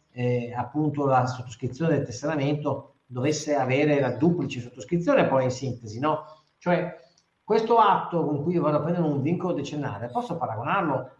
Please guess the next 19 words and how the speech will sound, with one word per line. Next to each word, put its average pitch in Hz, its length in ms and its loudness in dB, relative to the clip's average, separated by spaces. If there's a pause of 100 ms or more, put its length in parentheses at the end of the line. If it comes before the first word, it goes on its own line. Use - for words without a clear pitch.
all'atto 151 580 0
che 139 400 0
è 113 100 -12
compiuto 139 560 -4
dal 131 300 0
minore 139 500 0
o 127 180 0
dal 120 140 -4
genitore 120 460 -2
che 127 120 -8
dà 123 120 -4
i 127 80 -2
soldi 143 320 -4
per - 100 -10
comprare 135 320 -4
il 120 60 -4
biglietto 117 360 -10
del 104 200 -18
tram, 156 580 -2